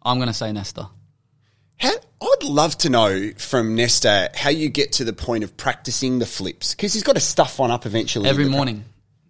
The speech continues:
Speaker 1: you wake up and the whole family
Speaker 2: Have you
Speaker 1: goes
Speaker 2: done it?
Speaker 1: outside. A backflip?
Speaker 2: Yeah.
Speaker 1: Yeah, on a trampoline.
Speaker 2: Good.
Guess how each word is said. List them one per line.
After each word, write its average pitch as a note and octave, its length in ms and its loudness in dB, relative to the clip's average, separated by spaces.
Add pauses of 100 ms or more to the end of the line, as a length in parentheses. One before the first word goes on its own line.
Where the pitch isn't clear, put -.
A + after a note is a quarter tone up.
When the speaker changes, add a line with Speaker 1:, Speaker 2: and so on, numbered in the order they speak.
(520)
Speaker 1:
you A#2+ 140 -8
wake B2 220 0
up A#2+ 240 -4
and A2+ 200 -4
the A2 100 -8
whole A2 220 -8
family A2+ 320 -6
Speaker 2:
Have C3 80 0
you D#3 60 6
Speaker 1:
goes - 80 4
Speaker 2:
done - 120 4
it? - 40 0
Speaker 1:
outside. A2 320 -6 (160)
A A2 80 -10
backflip? E3+ 480 0
Speaker 2:
Yeah. C3 180 2 (200)
Speaker 1:
Yeah, A#2+ 260 -4
on A2+ 140 -6
a A2+ 40 -4
trampoline. A2 460 -10 (1500)
Speaker 2:
Good. D3+ 280 6